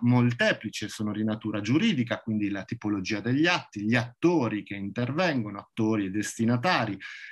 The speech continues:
i testimoni presenti agli atti, che sono un dato fondamentale nella ricostruzione prosopografica della vita di un comune,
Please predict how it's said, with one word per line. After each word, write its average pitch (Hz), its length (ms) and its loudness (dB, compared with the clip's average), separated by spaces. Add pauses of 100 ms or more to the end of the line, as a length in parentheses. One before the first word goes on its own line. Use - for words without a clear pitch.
i 160 140 2
testimoni 147 840 4
presenti 110 800 0
agli 110 300 0
atti, 107 420 -4
che 110 240 -2
sono 110 400 -2 (400)
un 135 200 8
dato 131 340 2
fondamentale 117 1040 2
nella 107 240 -6
ricostruzione 110 680 -2
prosopografica 110 1000 -2
della 104 220 -8
vita 107 360 -2
di 98 80 -6
un 98 160 -6
comune, 104 600 -4